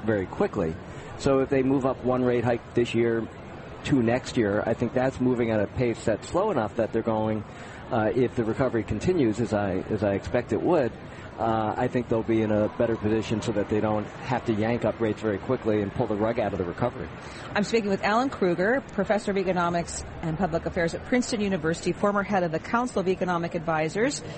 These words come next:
Speaker 2: in the Obama administration, and we're live at the U S Open in Queens, New York. Alan, productivity, we also got numbers this week which showed that productivity is just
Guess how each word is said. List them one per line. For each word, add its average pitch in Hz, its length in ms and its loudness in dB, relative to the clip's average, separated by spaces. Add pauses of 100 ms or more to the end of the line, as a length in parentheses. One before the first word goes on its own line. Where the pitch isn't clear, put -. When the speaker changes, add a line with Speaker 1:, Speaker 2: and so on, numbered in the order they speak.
(180)
Speaker 2:
in 214 80 2
the 196 100 4
Obama 170 280 2
administration, 196 720 0
and 208 120 2
we're 165 300 2
live 180 360 0
at 185 120 -4
the 185 60 -2
U 196 220 0
S 180 300 2
Open 202 500 0 (380)
in 180 380 2
Queens, 165 560 -2 (100)
New 165 160 0
York. 170 460 2 (320)
Alan, 240 320 2
productivity, 302 800 0
we 240 180 2
also 240 240 0
got 220 200 0
numbers 220 300 0
this 208 180 -4
week 214 200 0
which 202 100 0
showed 208 300 0
that 185 120 0
productivity 202 720 0
is 180 240 -4
just 180 400 0